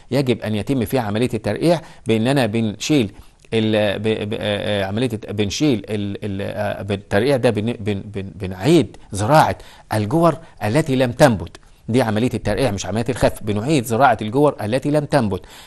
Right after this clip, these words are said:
في غضون أيام من الزراعة بعد اكتمال الإنبات مباشرة، علشان يقل الفارق الزمني بين النبات الأصلي ونبات الترقيع. ثم يتم زراعة البذور في الأماكن الخالية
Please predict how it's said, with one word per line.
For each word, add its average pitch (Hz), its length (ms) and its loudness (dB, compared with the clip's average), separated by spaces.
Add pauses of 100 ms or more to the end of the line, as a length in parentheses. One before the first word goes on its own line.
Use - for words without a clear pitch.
(120)
في 139 320 2
غضون 139 520 0 (280)
أيام 131 680 6 (160)
من 143 160 2
الزراعة 156 520 2 (260)
بعد 147 400 0
اكتمال 131 560 0
الإنبات 120 520 0
مباشرة، 139 600 4
علشان 123 400 0
يقل 143 300 2
الفارق 139 380 4
الزمني 131 460 2 (280)
بين 123 360 4 (360)
النبات 123 480 4
الأصلي 117 440 0 (200)
ونبات 120 380 0
الترقيع. 104 480 2 (320)
ثم 139 260 2
يتم 113 300 2
زراعة 113 340 2
البذور 104 300 -2
في - 100 -6
الأماكن 107 440 -2
الخالية 101 480 2